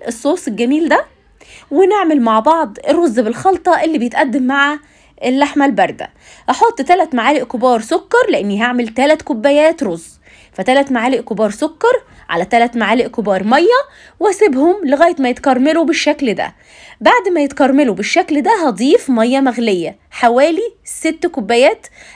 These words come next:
او خمس كوبايات من المية المغلية، وانزل باقي الصوص. هحط ملح وفلفل وقرفة.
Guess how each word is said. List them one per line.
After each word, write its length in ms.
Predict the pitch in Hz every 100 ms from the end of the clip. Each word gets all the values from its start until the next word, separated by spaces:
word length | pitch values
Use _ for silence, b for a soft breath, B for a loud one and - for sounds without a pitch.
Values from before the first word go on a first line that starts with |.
| B
او 120 | 214
خمس 280 | 254 330 330
كوبايات 340 | 262 220 320
من 60 | 359
المية 260 | 311 359
المغلية، 500 | 370 339 330 392 453 359
وانزل 360 | 285 320 262
باقي 200 | 233 156
الصوص. 440 | 247 - - - - _ _ _ b b b b b b b
هحط 340 | 285 440 453
ملح 320 | 311 339 370 226
وفلفل 420 | 202 359 - 403
وقرفة. 480 | 302 214 175 -